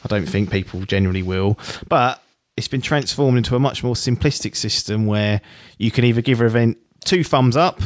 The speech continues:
I E thought it was a great event, one thumb up, thought it was a good event, sort of neutral, thumbs in the middle, one thumb down, didn't really like it, two thumbs down, thought it was dreadful.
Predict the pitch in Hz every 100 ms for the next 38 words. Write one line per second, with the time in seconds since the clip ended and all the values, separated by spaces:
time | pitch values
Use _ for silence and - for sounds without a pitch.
0 | - 113 123 117 113 - - - 120 110
1 | 107 123 113 113 123 135 - - _ -
2 | 180 160 135 131 160 - - 110 117 151
3 | 127 113 120 123 - _ _ _ _ -
4 | - 156 175 170 160 156 160 - 151 139
5 | 127 127 127 131 131 127 _ _ _ -
6 | 156 139 113 107 117 113 110 110 123 110
7 | 104 104 104 104 - 107 98 - 147 120
8 | 104 101 - 101 98 101 104 80 95 107
9 | 95 - 90 95